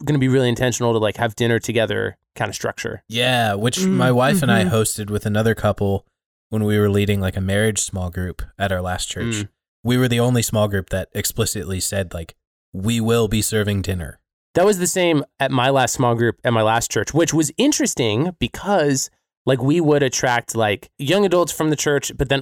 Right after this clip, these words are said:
Speaker 1: also, like, sometimes, like, friends would get brought in. And then it got to a point towards the end of me being there where a majority of people didn't even go to the church anymore. Or, like, not, maybe not a majority, but, like, fifty fifty at least.
Speaker 2: Mm-hmm.
Speaker 1: Or, like,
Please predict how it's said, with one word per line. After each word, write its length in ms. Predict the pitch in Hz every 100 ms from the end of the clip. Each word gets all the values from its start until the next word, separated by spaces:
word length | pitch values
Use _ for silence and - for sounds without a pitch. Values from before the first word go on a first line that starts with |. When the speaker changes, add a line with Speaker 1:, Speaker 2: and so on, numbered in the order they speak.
| -
Speaker 1:
also, 340 | 208 208 175
like, 300 | 135 110 -
sometimes, 420 | - 160 160 160 131
like, 200 | 107 _ _
friends 320 | - 147 151 151
would 80 | 151
get 120 | 139
brought 240 | 143 135
in. 300 | 131 131 131 - _ _ _
And 180 | 143 165
then 160 | 156 - _ _ -
it 120 | 156
got 220 | 196 220
to 100 | -
a 60 | 170
point 520 | - 196 208 147 135 _ _ -
towards 280 | 156 143
the 140 | 127 135
end 140 | 143
of 120 | 135 123
me 160 | 147
being 280 | 135 110 107
there 280 | 107 104 101 _ _
where 560 | 120 131 131 123 117 - _ _ 151
a 80 |
majority 640 | 151 143 110 117 139 170 160
of 120 | -
people 380 | 123 120 117 107
didn't 300 | - 117 156
even 200 | 143 131
go 100 | 120
to 100 | 113
the 100 | 110
church 260 | - 113 107
anymore. 480 | 107 110 113 - _ _ _
Or, 80 | 165
like, 120 | 185
not, 200 | 185 208
maybe 240 | 202 202 214
not 160 | 196
a 20 | 180
majority, 300 | 151 151 131
but, 100 | 110
like, 140 | 104
fifty 280 | - 147 123
fifty 380 | - 113 110 98
at 80 | 113
least. 300 | 107 - 131
Speaker 2:
Mm-hmm. 120 | 120
Speaker 1:
Or, 100 | 120
like, 340 | 120 110 -